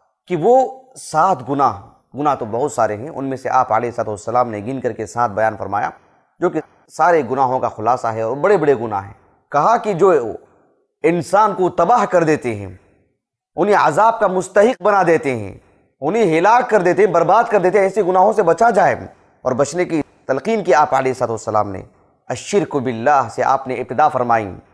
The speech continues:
کہ اللہ سبحانہ و تعالیٰ کی عبادت میں، اللہ سبحانہ و تعالیٰ کی ذات میں، اس کے افعال میں، اس کے اسماء حسنہ میں کسی کو شریک کرنا،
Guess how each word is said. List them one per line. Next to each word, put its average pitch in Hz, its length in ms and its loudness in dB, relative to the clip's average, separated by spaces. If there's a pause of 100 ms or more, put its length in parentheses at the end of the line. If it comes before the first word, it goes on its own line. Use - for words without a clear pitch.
(160)
کہ - 60 -10
اللہ 131 140 0 (120)
سبحانہ 127 220 -2
و 120 80 -2
تعالیٰ 120 320 2
کی 113 140 -8
عبادت 120 460 0
میں، 117 220 -8
اللہ 131 260 -2
سبحانہ 127 240 -6
و 123 80 -2
تعالیٰ 120 240 0
کی 117 80 -6
ذات 143 340 0
میں، 131 80 -4
اس 120 100 -8
کے 127 100 0
افعال 151 440 2
میں، 147 140 -2
اس - 760 -16
کے 143 120 2
اسماء 151 400 0
حسنہ 175 300 0
میں 151 220 0 (360)
کسی 156 240 -4
کو 180 120 0
شریک 196 400 2
کرنا، 165 380 2